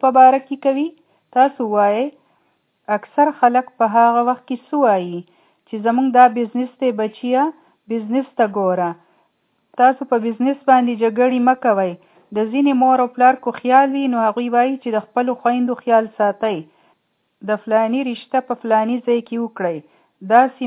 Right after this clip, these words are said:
مه کوه. دغه شان خبرې کوي. چې څوک ډېر مالدار وي، نو ټول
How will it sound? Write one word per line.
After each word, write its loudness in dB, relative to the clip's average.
مه -6
کوه. -2
دغه 2
شان -4
خبرې -6
کوي. -8
چې -12
څوک 0
ډېر 2
مالدار 2
وي، -4
نو -8
ټول 4